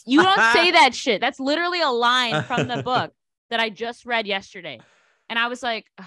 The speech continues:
Speaker 1: "Oh, my bouncy curls fell out of their ponytail."
Speaker 2: Oh, that
Speaker 1: Nobody
Speaker 2: is
Speaker 1: thinks
Speaker 2: annoying,
Speaker 1: like
Speaker 2: yeah.
Speaker 1: that.
Speaker 2: Yeah.
Speaker 1: So it irritates me when books are written from the point of view, from first person, and it's, like, a casual, like, per-, you know, it,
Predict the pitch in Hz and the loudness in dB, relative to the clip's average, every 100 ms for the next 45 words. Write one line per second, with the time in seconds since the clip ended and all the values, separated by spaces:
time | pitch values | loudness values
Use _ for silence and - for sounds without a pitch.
0 | - _ - 240 220 185 165 180 185 - | -20 _ -14 -10 -8 -8 -8 -8 -10 -12
1 | 202 - 160 175 156 - - 180 165 160 | -14 -12 -12 -10 -12 -16 -12 -10 -8 -10
2 | 160 156 - 175 170 - 147 - 127 240 | -10 -14 -14 -14 -14 -12 -14 -10 -2 2
3 | 311 - 415 233 - - - 220 311 220 | 4 4 2 2 0 -2 -2 -2 -2 -2
4 | 220 180 151 _ _ - 117 113 110 113 | 0 0 -2 _ _ -14 -8 -8 -8 -8
5 | 339 285 359 359 349 339 320 277 254 277 | -10 -8 -8 -8 -10 -8 -8 -6 -8 -10
6 | - _ _ _ _ 233 214 233 214 190 | -14 _ _ _ _ -8 -6 -6 -8 -14
7 | 185 226 208 202 202 - 226 247 202 208 | -16 -14 -10 -12 -14 -18 -14 -14 -14 -14
8 | 202 233 208 233 269 - 202 196 202 190 | -14 -14 -12 -10 -12 -10 -12 -12 -14 -14
9 | 196 214 214 - 202 190 190 196 185 180 | -12 -12 -12 -10 -6 -6 -6 -8 -8 -8
10 | 175 170 170 156 151 _ _ _ _ _ | -8 -8 -8 -8 -10 _ _ _ _ _
11 | _ _ _ _ _ _ 233 - 285 277 | _ _ _ _ _ _ -16 -8 -4 -2
12 | 262 254 - | -4 -8 -18